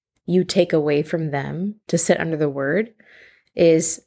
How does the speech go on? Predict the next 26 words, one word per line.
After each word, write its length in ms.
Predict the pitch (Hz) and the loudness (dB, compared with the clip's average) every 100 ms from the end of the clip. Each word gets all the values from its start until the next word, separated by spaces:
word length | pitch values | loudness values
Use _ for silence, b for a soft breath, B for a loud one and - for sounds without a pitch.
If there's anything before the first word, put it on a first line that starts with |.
| _ | _
potentially 640 | 202 285 381 - 196 170 147 | 2 2 2 4 4 4 4
an 100 | 170 | 2
opportunity 580 | 165 156 202 190 170 | 2 0 2 4 2
for 220 | 156 165 156 | 2 0 2
them 260 | 160 165 | 2 0
to 140 | 190 156 | 0 0
be 160 | 156 | 0
fed 260 | 151 165 147 | 2 0 2
by 100 | 147 | 2
the 80 | 143 | 0
world 340 | 151 156 147 | 0 2 2
instead 580 | 139 143 - 147 165 190 _ b b b b b - | -2 -4 -2 0 0 -4 _ b b b b b 0
and 360 | 180 170 160 - | 2 2 0 -4
to 160 | - 160 | 0 0
become 360 | 160 - 165 | 0 0 0
further 280 | 160 170 160 | 2 2 2
and 120 | 156 | 0
further 340 | - 160 143 143 | 0 0 2 0
divided 420 | 135 135 135 135 | -2 -2 -2 -4
from 180 | 147 139 | -6 -4
God 240 | 135 143 | -2 -2
in 100 | - | -6
their 120 | - | -8
hearts, 520 | 139 - - - - - _ - | -6 -4 -6 -8 -10 -12 _ -2
right? 380 | 160 160 180 - | 2 2 2 -2
Because 560 | 170 175 165 160 - | 0 2 4 2 -2